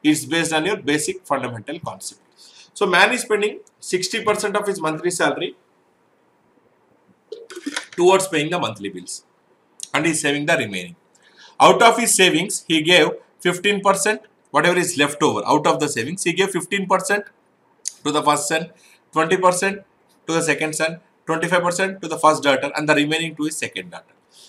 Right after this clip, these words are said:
If the amount received by second daughter is four thousand eight hundred, find the amount spent towards monthly bills. It is simple, students. Monthly bills,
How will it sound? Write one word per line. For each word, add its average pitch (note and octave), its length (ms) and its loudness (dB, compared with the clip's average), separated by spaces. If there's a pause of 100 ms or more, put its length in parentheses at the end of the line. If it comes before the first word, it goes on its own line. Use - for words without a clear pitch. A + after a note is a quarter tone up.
(320)
If D3 120 -2
the F3 180 6
amount A3+ 260 6
received G#3 280 -4
by A3 100 2
second G3+ 400 0
daughter G#3+ 300 0
is G#3+ 120 -12
four F#3 260 -2
thousand F3+ 300 0
eight D3+ 180 -2
hundred, A#2+ 440 -6
find E3 200 0
the D3 120 0
amount F3+ 260 0
spent E3+ 320 -6
towards D#3+ 320 -4
monthly A#2+ 380 -8
bills. F#2+ 340 -16 (380)
It D3+ 80 -4
is D3+ 100 -6
simple, E3+ 320 -2
students. - 480 -16 (400)
Monthly F#3+ 480 0
bills, C#3+ 520 -6